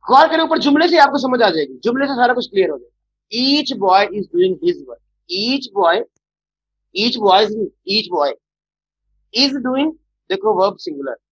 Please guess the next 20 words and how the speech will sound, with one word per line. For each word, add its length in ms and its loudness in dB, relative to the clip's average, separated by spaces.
और 180 4
his 260 0
work 140 0
प्रेडिकेट 420 -2
के 100 -8
अंदर 140 0
आने 120 2
वाला 160 0
pronoun 560 2
एडजेक्टिव 340 -8
भी 100 -6
सिंगुलर। 320 -8
No 160 6
smoking 600 0
or 100 2
drinking 500 0
is 120 -4
allowed। 300 -10
No 280 -2
smoking 580 -6